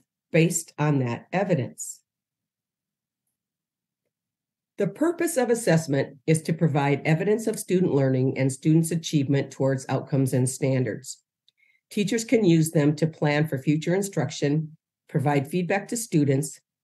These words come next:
formalize the observation process, and document program effectiveness.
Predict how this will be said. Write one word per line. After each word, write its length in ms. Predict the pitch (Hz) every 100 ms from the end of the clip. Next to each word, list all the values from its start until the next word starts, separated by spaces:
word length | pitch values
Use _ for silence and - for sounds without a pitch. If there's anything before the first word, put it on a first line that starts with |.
| _ _ _
formalize 580 | 175 175 180 175 170 170
the 140 | 160 -
observation 720 | 135 156 175 160 156 - 190
process, 680 | - 143 127 143 131 - - _ _ _ _
and 240 | 156 147 131
document 640 | 180 175 - 139 147 165 _
program 520 | - 147 147 123 131 156
effectiveness. 960 | 170 - 226 226 131 - - 160 -